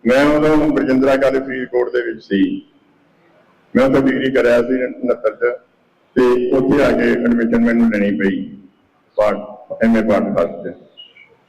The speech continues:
ਤੇ ਉਹ ਸਾਡਾ ਕੋਈ ਕੈਰੀਅਰ ਤਾਂ ਹੁੰਦਾ ਹੀ ਨਹੀਂ ਸੀ, ਸਾਨੂੰ ਤਾਂ ਜਿਵੇਂ ਪਾਰਟੀ ਕਹਿੰਦੀ ਫਲਾਣੇ ਕਾਲਜ ਚਲੋ ਜੀ, ਅਸੀਂ ਤਾਂ ਉਵੇਂ, ਉਵੇਂ ਆ ਜਾਂਦੇ। ਸਾਨੂੰ ਤੇ ਉਹਦੇ ਬਰਜਿੰਦਰਾ ਕਾਲਜ ਚ, ਤੇ ਬਰਜਿੰਦਰਾ ਕਾਲਜ ਦੇ ਵਿੱਚ ਅਸੀਂ ਪਹਿਲੀ ਵਾਰ ਜਾ ਕੇ ਬਹੁਤ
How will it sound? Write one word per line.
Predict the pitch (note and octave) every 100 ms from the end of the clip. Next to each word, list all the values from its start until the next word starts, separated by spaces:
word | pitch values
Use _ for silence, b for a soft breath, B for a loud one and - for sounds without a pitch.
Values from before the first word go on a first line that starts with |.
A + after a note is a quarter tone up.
| -
ਤੇ | A#2 G#2+ A2 G#2+ - - - - - - - E3
ਉਹ |
ਸਾਡਾ | E3 E3+
ਕੋਈ | E3+ E3+
ਕੈਰੀਅਰ | E3+ E3 E3+
ਤਾਂ | F3+
ਹੁੰਦਾ | D#3 D3+
ਹੀ | E3+
ਨਹੀਂ | E3+
ਸੀ, | E3+
ਸਾਨੂੰ | C#3+ D3+
ਤਾਂ | D#3
ਜਿਵੇਂ | D#3 D#3 D#3
ਪਾਰਟੀ | D#3 D3 D3+
ਕਹਿੰਦੀ | D3+ D#3 D#3+ E3
ਫਲਾਣੇ | E3 C#3 C#3 C#3
ਕਾਲਜ | C3+ C#3 C#3+
ਚਲੋ | C3 B2
ਜੀ, | B2 - - - _ _ -
ਅਸੀਂ | D3
ਤਾਂ | D#3
ਉਵੇਂ, | D#3 D3+ D3+ C3+
ਉਵੇਂ | C3+ C3+
ਆ | A#2+
ਜਾਂਦੇ। | A#2 A#2 A#2
ਸਾਨੂੰ | B2 B2+ B2+
ਤੇ | C3
ਉਹਦੇ | B2 B2+ B2 A#2 _ -
ਬਰਜਿੰਦਰਾ | - A2 A#2 A#2 A#2+
ਕਾਲਜ | A#2+ A#2 A#2
ਚ, | A#2 A2 - _ _ _ _ _
ਤੇ | B2
ਬਰਜਿੰਦਰਾ | A#2+ B2 B2 C#3 C3+
ਕਾਲਜ | C3 B2+ B2+
ਦੇ | B2
ਵਿੱਚ | B2 A#2
ਅਸੀਂ | A#2+ A#2 A#2+ A#2 A#2
ਪਹਿਲੀ | A#2+ B2+ C3+
ਵਾਰ | A#2+ -
ਜਾ | G#2+
ਕੇ | G2+ G#2+ G#2
ਬਹੁਤ | G#2 - C3+ C#3 C3 C3 -